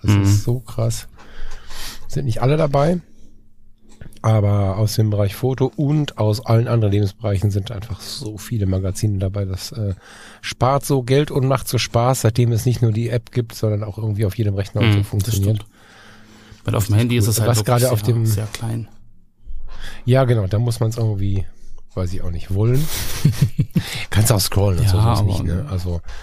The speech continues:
Speaker 1: und das ist irgendwie so, da ist ja schon eine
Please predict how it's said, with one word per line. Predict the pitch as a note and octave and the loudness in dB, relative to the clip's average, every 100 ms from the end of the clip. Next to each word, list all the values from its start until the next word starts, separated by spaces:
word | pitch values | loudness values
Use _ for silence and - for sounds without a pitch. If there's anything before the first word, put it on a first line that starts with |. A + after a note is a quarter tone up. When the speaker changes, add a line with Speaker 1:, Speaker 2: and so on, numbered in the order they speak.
| - - - - - - - - | -10 -10 -8 -8 -8 -10 -12 -4
Speaker 1:
und | A2+ G2 | -2 2
das | G2 | 2
ist | A#2+ | 2
irgendwie | C3 C3 C3 B2 | 2 0 2 2
so, | G#2 A2 B2+ C#3+ D3 - - - - - - - - - - - - _ _ _ _ | 2 0 0 -2 -2 -4 -10 -20 -20 -20 -20 -20 -20 -20 -20 -20 -20 _ _ _ _
da | B2+ G#2+ - | -2 2 2
ist | C#3 D3+ | 2 2
ja | C3 | 2
schon | - C3 | 2 2
eine | B2+ A#2+ A#2 | 4 2 0